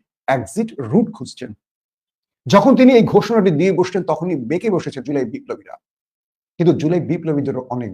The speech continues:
ভুল ছিল। তারা যখন পতাকাবাহী গাড়ি পেয়ে গেল, তারা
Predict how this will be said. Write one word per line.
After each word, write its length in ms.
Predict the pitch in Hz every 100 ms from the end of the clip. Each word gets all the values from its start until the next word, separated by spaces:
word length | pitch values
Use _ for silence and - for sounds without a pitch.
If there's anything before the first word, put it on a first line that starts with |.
| 92
ভুল 140 | 131
ছিল। 200 | - - - _ _ _ _ -
তারা 140 | 190 220
যখন 200 | 214 226 240 - -
পতাকাবাহী 500 | 175 208 202 196 175 151 151
গাড়ি 180 | 175 240
পেয়ে 180 | 214 139
গেল, 120 | 85 - _ _ _ _ _ _
তারা 160 | 147 131